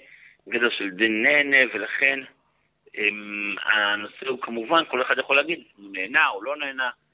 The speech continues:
והרבה פעמים אתה שם לב שיש זוגות, שאחד מהזוגות, אה, שכועס על השטחן ולא רוצה לשלם,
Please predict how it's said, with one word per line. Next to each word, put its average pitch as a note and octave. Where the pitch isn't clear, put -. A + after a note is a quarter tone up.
והרבה B2
פעמים B2
אתה A2+
שם B2
לב G#2
שיש A2+
זוגות, G2+
שאחד A2
מהזוגות, A#2
אה, A2
שכועס D#3+
על C3
השטחן A#2
ולא F2
רוצה D#3+
לשלם, C#3